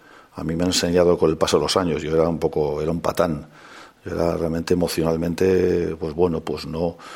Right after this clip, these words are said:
eh, sa-, sabía trabajar con el miedo a nivel de trabajo, pero luego a nivel personal, pues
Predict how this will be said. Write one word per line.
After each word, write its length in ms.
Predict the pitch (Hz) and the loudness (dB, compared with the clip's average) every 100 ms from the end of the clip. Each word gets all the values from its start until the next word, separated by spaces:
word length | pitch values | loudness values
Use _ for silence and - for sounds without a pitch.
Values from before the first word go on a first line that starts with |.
| - - - - | -16 -18 -14 -2
eh, 140 | 92 | -2
sa-, 160 | 85 - | 0 0
sabía 400 | - 78 87 92 | 0 2 6 4
trabajar 580 | - - 82 82 92 87 | 4 0 2 4 2 0
con 160 | 95 90 | 0 0
el 100 | 85 | 0
miedo 380 | 87 98 92 82 | 2 4 4 2
a 40 | |
nivel 260 | 76 82 82 | 2 2 4
de 160 | 87 82 | 2 2
trabajo, 500 | 85 90 98 107 - | 4 4 4 2 2
pero 160 | 87 | 2
luego 220 | 80 80 98 | 2 2 2
a 40 | |
nivel 220 | 82 85 | 2 -2
personal, 420 | 80 80 80 82 | 0 -2 0 -2
pues 160 | 90 101 | -2 -6